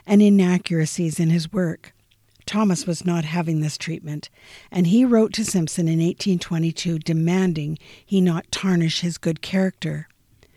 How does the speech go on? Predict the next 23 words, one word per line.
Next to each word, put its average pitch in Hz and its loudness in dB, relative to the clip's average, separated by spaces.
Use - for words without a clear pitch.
There 220 6
had 233 2
been 240 6
letters 185 2
between 202 4
them 165 4
of 160 0
Simpson's 185 0
disrespectful 170 -4
treatment 180 0
of 165 -2
Betsy 170 -4
and 160 2
her 160 0
child. 160 -6
Thomas 226 2
retired 185 0
to 185 -4
the 175 2
new 175 4
Red 175 0
River 180 0
settlement 165 -4